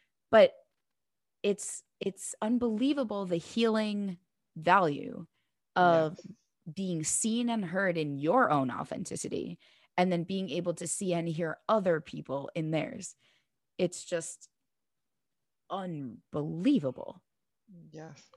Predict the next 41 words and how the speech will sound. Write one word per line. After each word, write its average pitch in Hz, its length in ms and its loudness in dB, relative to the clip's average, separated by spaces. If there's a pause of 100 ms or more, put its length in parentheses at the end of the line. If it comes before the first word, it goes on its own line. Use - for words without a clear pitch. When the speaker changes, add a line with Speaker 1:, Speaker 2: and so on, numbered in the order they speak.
Speaker 1:
Maybe. 196 120 0
Speaker 2:
One, 240 400 6
one, 214 260 8
like, 151 240 2
Speaker 1:
Yeah. 156 80 -12
Speaker 2:
really 160 480 0 (460)
touching 214 340 4
moment 147 360 -2
was 143 360 -2 (320)
when 170 160 -2
we 165 100 2
were 156 120 2
talking 165 460 4
about, 139 380 2
like, 135 240 -4 (160)
mindful 143 520 -4
eating 143 480 -6
and, 127 200 -8 (340)
like, 131 280 -6
don't, 143 340 -4 (240)
you 175 160 -4
know, 135 200 -2
just 151 260 -6
Speaker 1:
Yeah. - 220 2
Speaker 2:
sit 202 140 6
and 156 100 -4
eat 160 240 -4
your 160 80 0
meal. 151 440 -2 (280)
Speaker 1:
Yeah. - 220 -14
Speaker 2:
And, 180 360 10
like, 175 240 8
I 170 80 12
really 202 560 8
struggled 170 600 6
within 165 240 2
myself 147 600 4
to 175 140 4
ask 160 320 8
my 131 140 -2
question. 160 640 4